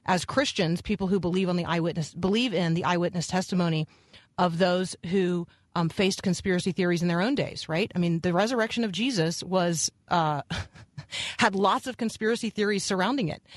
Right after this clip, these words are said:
And, and those who sought to, uh, weave stories together that were not true in order to, um, keep people from believing that which was true, which is that Jesus had actually risen from the dead. So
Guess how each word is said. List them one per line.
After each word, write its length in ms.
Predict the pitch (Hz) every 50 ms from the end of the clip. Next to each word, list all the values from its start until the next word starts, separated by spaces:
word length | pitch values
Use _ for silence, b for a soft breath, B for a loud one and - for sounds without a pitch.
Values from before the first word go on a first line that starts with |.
| B B B B B _
And, 360 | - 196 196 190 185 190 185 -
and 180 | - 190 190 190
those 260 | 180 190 202 208 -
who 160 | - 202 196
sought 320 | 175 - - 196 190 - -
to, 340 | - - 196 190 185 185 170 b b b b b b b _ -
uh, 160 | 160 151 147 -
weave 400 | 175 196 214 220 214 196 180 - -
stories 600 | - - - 240 226 262 277 254 175 180 175 -
together 500 | - 214 165 180 165 160 160 170 202 -
that 180 | 185 196 160 190
were 160 | 180 190 185
not 340 | 160 160 175 208 240 262 -
true 480 | - - 202 170 143 135 165 208 247 b b b b b b -
in 180 | 196 196 190
order 360 | - - 196 202 196 208 202
to, 580 | 185 - - - 208 190 180 185 185 180 185 180 - _
um, 400 | 160 170 165 160 151 151 151 160 - _ _ _ _ _ _ _ _ _ _ _ _ _ _ - - -
keep 200 | - 247 220 -
people 220 | 226 208 - 202
from 140 | 165 196 180
believing 340 | 170 185 180 175 170 175 165
that 140 | 160 -
which 140 | 160 156 -
was 180 | 175 202 254 254
true, 300 | - - 156 - - - -
which 320 | 190 170 160 - - - -
is 260 | - 170 165 151 -
that 180 | - 165 - 143
Jesus 340 | - 185 202 196 220 208
had 160 | - 196 190 180
actually 320 | 196 202 - - 226 208
risen 300 | 175 180 190 190 214 202
from 120 | 185 208
the 60 | 196 170
dead. 300 | 202 226 247 - 131 - B B B B B B B B B B
So 300 | - 285 269 254 240